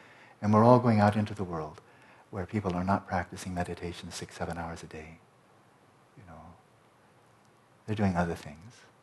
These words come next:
And they're not recognizing, many of them are not recognizing mental afflictions as mental afflictions. And so, boy, I don't like that. I don't, I, I want another retreat. I want,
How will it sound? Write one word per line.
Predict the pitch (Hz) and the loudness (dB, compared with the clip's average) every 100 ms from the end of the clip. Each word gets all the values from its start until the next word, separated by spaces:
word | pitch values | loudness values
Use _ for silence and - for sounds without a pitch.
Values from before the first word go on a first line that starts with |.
| _ _ _ _ - | _ _ _ _ -8
And | 104 | 0
they're | 104 | 4
not | 107 107 | 4 4
recognizing, | 101 - 98 92 98 92 | 0 -4 -2 -2 0 0
many | 104 104 | 2 0
of | 95 | -2
them | 95 | -2
are | |
not | 98 - | -2 -2
recognizing | 95 104 95 90 95 | -4 -4 -6 -6 -4
mental | 92 98 90 | -2 -4 -4
afflictions | 90 101 92 95 90 | -10 -8 -8 -10 -10
as | 85 | -4
mental | 92 - 90 | -6 -6 -12
afflictions. | 95 104 - 110 - - - - - - - _ _ _ _ _ _ _ _ _ _ _ - | -10 -10 -12 -18 -20 -20 -20 -20 -20 -20 -20 _ _ _ _ _ _ _ _ _ _ _ -6
And | 98 | -6
so, | 95 101 92 92 87 | -6 -4 -2 -4 -8
boy, | 101 101 95 98 98 | -12 -10 -10 -12 -6
I | |
don't | 101 95 | -2 2
like | 92 90 | 2 0
that. | 95 90 98 - 107 | -8 -10 -10 -16 -16
I | |
don't, | 107 113 | -14 -10
I, | 98 92 - - - | -10 -10 -12 -14 -6
I | 101 | -2
want | 98 92 | -2 -4
another | 90 87 78 | -6 -8 -10
retreat. | 85 - - - - _ _ _ _ - - - - - - 95 | -14 -18 -20 -20 -20 _ _ _ _ -20 -20 -20 -20 -20 -18 -12
I | 92 | -10
want, | 90 87 | -8 -10